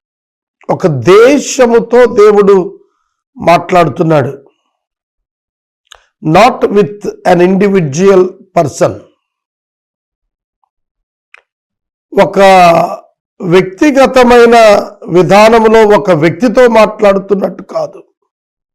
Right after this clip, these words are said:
ఒక దేశముతో మాట్లాడుతూ, ఒక వ్యక్తితో మాట్లాడుతున్నట్టు మాట్లాడుతున్నాడు. ఎందుకు ఈ విధంగా ఉంది? నీవు,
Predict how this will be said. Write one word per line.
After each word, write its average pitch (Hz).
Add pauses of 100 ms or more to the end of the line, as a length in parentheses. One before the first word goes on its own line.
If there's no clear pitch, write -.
(880)
ఒక 196 (300)
దేశముతో 285 (460)
మాట్లాడుతూ, 156 (400)
ఒక 196
వ్యక్తితో 196
మాట్లాడుతున్నట్టు 180
మాట్లాడుతున్నాడు. 165 (2250)
ఎందుకు 254 (680)
ఈ 208
విధంగా 196
ఉంది? 165 (880)
నీవు, 233